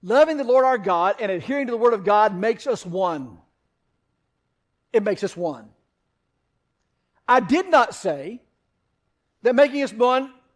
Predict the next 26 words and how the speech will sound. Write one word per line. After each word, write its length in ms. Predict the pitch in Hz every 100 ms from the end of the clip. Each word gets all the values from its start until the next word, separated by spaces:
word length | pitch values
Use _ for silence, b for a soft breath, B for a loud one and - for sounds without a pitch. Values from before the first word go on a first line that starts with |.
| _
making 340 | 202 277 233 254
us 100 | 202
one 300 | 226 254 233
would 140 | 214
mean 240 | 233 269
we 140 | 220 277
would 120 | 285
agree 380 | 220 165 240 262
with 160 | 202 -
everything 1040 | 240 254 262 262 247 - _ 226 226 226 220
there 200 | 202 214
was 340 | 190 196 196
to 140 | - 196
agree 300 | 147 165 143
on. 260 | 117 107 113 _ _ _ _ _ _ _ _ _ _ _ _ _
There 200 | - 311
may 240 | 294 330 285
be 220 | 202 285
disagreements 680 | 214 277 220 170 262 247 226
along 160 | 233
the 40 | 208
way, 120 | 247
but 180 | 220 233
there's 200 | 214 160
one 220 | 277 285
purpose. 640 | - 262 196 147 - -